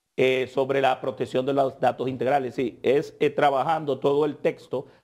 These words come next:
adecuando la ley. Crea, eh, ya yo lo había dicho acá, un ministerio de las tics con una superintendencia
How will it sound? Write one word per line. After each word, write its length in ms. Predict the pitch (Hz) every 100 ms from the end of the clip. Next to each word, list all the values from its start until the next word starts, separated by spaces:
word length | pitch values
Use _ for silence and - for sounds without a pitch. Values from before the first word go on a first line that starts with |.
| -
adecuando 420 | 131 123 127 131
la 80 | 120
ley. 120 | 107
Crea, 580 | - 151 170 165 143 -
eh, 220 | 113 110
ya 100 | 107
yo 100 | 127
lo 60 | 131
había 160 | 131 127
dicho 220 | 123 139
acá, 280 | 139 139 -
un 140 | 113 123
ministerio 580 | 123 117 - 139 120
de 80 | 110
las 200 | 95 -
tics 260 | 143 - -
con 180 | 92 101
una 140 | 104
superintendencia 960 | - 104 104 104 104 117 135 117 117